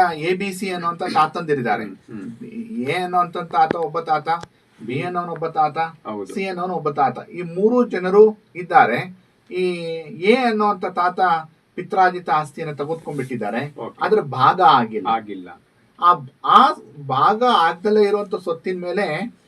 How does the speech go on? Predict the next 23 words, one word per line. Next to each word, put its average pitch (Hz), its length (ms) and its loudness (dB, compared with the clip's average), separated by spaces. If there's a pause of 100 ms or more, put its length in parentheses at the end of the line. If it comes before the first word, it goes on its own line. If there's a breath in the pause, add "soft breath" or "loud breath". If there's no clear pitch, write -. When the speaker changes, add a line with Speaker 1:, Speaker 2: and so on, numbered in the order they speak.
(260 soft breath)
Speaker 1:
ಅವ್ರಿಗೆ 180 240 -4
ಹುಟ್ಟಿನಿಂದನೇ 220 540 4
ರೈಟ್ಸ್ 160 320 2
ಇದೆ. - 200 -8 (840)
Speaker 2:
ಓಕೆ, 110 380 -8
ಓಕೆ. 98 320 -4
Speaker 1:
ಪಿತ್ರಾರ್ಜಿತ 214 440 2
ಆಸ್ತಿ 156 340 2
ಅಲ್ಲ, 131 160 -2
ಆ 160 360 0
ಕಾರಣದಿಂದಾಗಿ 113 800 -6 (680 soft breath)
ಆ, 254 340 6 (260)
ಆತನಿಗೆ 240 560 0
ಏನು 214 280 4
ಭಾಗ 220 380 2
ನಿಹಿತವಾಗಿದ್ಯೋ, 165 960 -2
Speaker 2:
ಓಕೆ. 123 760 -8
Speaker 1:
ಆ 190 120 0
ಭಾಗನ 247 560 4
ವಿಲ್ 175 240 -6
ಮೂಲಕ 160 240 -4
ವಿಲೆ 123 260 -4
ಮಾಡ್ಬೋದು. - 520 -12